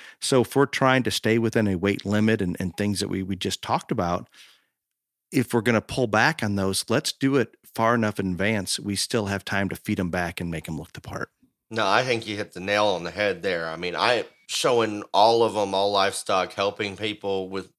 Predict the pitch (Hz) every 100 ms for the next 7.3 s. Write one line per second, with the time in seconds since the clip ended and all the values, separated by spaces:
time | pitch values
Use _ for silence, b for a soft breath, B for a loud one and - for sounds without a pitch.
0 | _ _ _ 156 135 139 151 127 113 117
1 | 110 98 101 92 117 123 113 69 107 123
2 | 117 - 107 87 101 90 95 95 90 87
3 | 95 82 - _ _ _ _ 175 220 190
4 | 139 127 139 143 139 110 110 101 104 -
5 | 107 107 101 98 104 90 - _ _ _
6 | _ - - 127 110 - 110 92 95 180
7 | 175 180